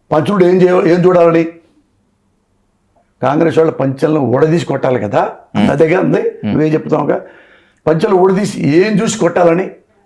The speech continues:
Speaker 1: అదేంటి? అది పర్సనల్లా, రాజకీయంగా? అతను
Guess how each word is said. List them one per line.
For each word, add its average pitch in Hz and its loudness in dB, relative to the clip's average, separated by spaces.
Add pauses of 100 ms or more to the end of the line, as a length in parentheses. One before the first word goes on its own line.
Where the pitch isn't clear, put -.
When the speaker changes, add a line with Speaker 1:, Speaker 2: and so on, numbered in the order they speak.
Speaker 1:
అదేంటి? 160 -2
అది 127 -4
పర్సనల్లా, 156 -2 (720)
రాజకీయంగా? 156 0 (1120)
అతను 185 -2